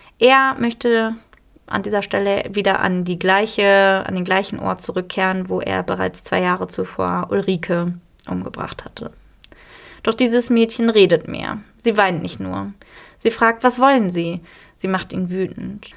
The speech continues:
Auch hat er am Ende Mühe, sie zu entkleiden. Er geht brutal vor und schlägt ihr irgendwann so heftig ins Gesicht, dass der kleine Körper einfach nach hinten umfällt.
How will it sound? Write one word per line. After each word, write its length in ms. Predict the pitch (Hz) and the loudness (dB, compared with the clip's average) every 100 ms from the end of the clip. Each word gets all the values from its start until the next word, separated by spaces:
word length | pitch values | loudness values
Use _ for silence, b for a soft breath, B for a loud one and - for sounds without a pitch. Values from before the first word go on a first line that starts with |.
| b - | b 0
Auch 140 | 202 220 | 0 2
hat 160 | 226 | 0
er 420 | 208 208 208 208 | 4 4 4 2
am 100 | 220 | -2
Ende 400 | 208 202 202 208 | -2 -2 0 -2
Mühe, 320 | 202 220 233 202 | 2 6 6 4
sie 120 | 196 | -2
zu 160 | - | -6
entkleiden. 760 | 208 208 - 190 190 185 190 196 | -6 -6 0 0 2 -2 -6 -6
Er 120 | - | -6
geht 240 | 196 214 220 | 0 0 0
brutal 560 | 214 208 - 196 196 | -8 -8 -2 0 0
vor 340 | 196 208 208 - | -2 -4 -4 -6
und 140 | 220 | -6
schlägt 300 | - 208 - | 2 2 2
ihr 80 | - | -2
irgendwann 400 | 202 202 202 196 | -2 -2 -6 -4
so 180 | 208 202 | 0 0
heftig 380 | 208 - 214 - | 0 -6 -8 -8
ins 180 | 190 | -8
Gesicht, 640 | - 185 185 190 - - - | -6 -4 -2 -4 -6 -10 -10
dass 80 | 202 | -4
der 140 | 208 | -4
kleine 340 | - 208 196 | -2 -2 -2
Körper 380 | 196 190 185 208 | -2 -4 -2 -4
einfach 360 | 196 180 - - | -4 -4 -4 -4
nach 120 | 190 | -6
hinten 340 | 190 180 180 | -4 -6 -6
umfällt. 640 | 214 185 175 - - - | -6 -4 -6 -8 -10 -10